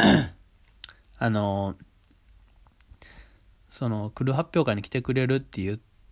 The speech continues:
てくれたから、じゃあどういう風な話をすると、まあ面白いのかなとか、そんなことを思って、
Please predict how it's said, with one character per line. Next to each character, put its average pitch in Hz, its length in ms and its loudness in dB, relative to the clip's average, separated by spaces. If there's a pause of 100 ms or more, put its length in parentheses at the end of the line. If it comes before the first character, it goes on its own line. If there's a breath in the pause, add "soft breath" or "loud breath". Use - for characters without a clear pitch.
(440)
て 110 140 -2
く 110 180 -6
れ 104 100 -4
た 95 220 -12
か 101 240 -6
ら、 123 340 -2 (240 loud breath)
じ 110 120 -4
ゃ - 20 -2
あ - 20 -2
ど 120 160 -2
う 180 60 0
い 180 60 0
う 175 80 -2
風 165 200 -2
な 123 100 -2
話 110 440 -6
を 98 80 -10
す - 200 -8
る 101 140 -8
と、 131 400 -4 (320 loud breath)
ま 101 180 -2
あ 92 40 -4
面 101 160 -6
白 110 220 -4
い 107 40 -4
の 101 120 -8
か 107 120 -10
な 117 220 -2
と - 100 -14
か、 123 400 -2 (220 loud breath)
そ - 120 -4
ん 143 60 0
な 151 100 0
こ 143 120 -4
と 104 180 -4
を 92 60 -6
思 98 180 -8
っ - 20 -10
て、 117 540 -6